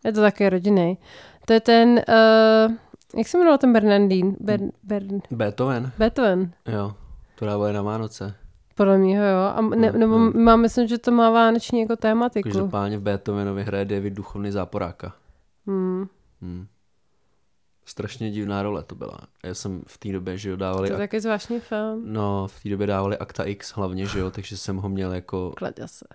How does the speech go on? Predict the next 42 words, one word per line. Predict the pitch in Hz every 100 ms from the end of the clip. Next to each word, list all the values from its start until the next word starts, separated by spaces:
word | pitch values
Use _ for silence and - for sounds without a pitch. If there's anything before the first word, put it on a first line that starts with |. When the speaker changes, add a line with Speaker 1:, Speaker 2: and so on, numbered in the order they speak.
| _
Speaker 2:
prostě | - 98 -
Kladěse | - 90 90 - -
a |
najednou | 92 92 90
tam | 95 92
je |
jako | 92 -
záporák, | 98 90 101 90 - _ _
tak | 90 87
jsem | -
vůbec | 92 92
nevěděl, | 92 92 95 95
co | -
si | -
mám | 95
o | 95
tom | -
myslet | 98 98 - - -
jako | 95 92
dítě. | 90 - - _ _
Speaker 1:
Hmm. | 226 202 196 196 _ _ _ _ _ _ _ _ _ _
Speaker 2:
Teď | -
jsem | -
s | 98
ním | 101
v | 92
pohodě | 95 95
už. | 87 - - _ - -
Speaker 1:
<laughs> | 240 - -
Už, | - 262 - 240 -
už | 220 -
to | 233
přijal. | 139 - 196 185 220 - _ _ - 285 240 -
O | 208
dvacet | 214 -
let | 120
Speaker 2:
Jinak | 226
Speaker 1:
později. | 226 190 190 185 196
Speaker 2:
bych | 113 -
chtěl | - 113
říct, | 110 107
že | 110